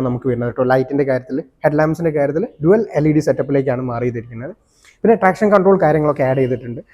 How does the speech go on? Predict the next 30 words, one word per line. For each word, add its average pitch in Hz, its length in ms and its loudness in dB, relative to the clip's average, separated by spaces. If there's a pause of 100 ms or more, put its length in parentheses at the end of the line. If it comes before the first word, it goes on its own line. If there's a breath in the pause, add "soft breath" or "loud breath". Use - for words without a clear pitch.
(260 soft breath)
അതേപോലെ 180 220 4 (100)
അഡ്ജസ്റ്റബിൾ 180 440 2 (100)
വൈസ് 139 240 2
ഇത് 165 300 -4
കണ്ടില്ലേ? 127 300 -2
adjust-, 165 240 -2
ഇത് 175 60 0
നമുക്ക് 190 200 2
അഡ്ജസ്റ്റ് 160 320 0
ചെയ്യാൻ 135 140 0
പറ്റും. - 220 -8 (400 soft breath)
ആ, 143 40 -2 (220)
അത് 180 180 2
കാര്യങ്ങളൊക്കെ 160 420 4
ആഡ് 113 60 -2
ചെയ്തിട്ടുണ്ട്. 139 400 -4
പിന്നെ 160 220 2
Bluetooth, 156 320 0 (260)
turn 165 200 6
by 160 80 6 (100)
turn 151 160 4 (200)
navigation, 143 500 0 (380 soft breath)
അങ്ങനത്തെ 220 260 4
കാര്യങ്ങളൊക്കെയാണ് 185 600 2 (260)
ഇതിന്റെ 180 280 4
ഫീച്ചർ 196 340 4 (240)
ഓറിയന്റഡ് 175 340 4
ആയിട്ട് 156 180 0
നമ്മൾ 151 140 0
നോക്കുമ്പോൾ 143 380 0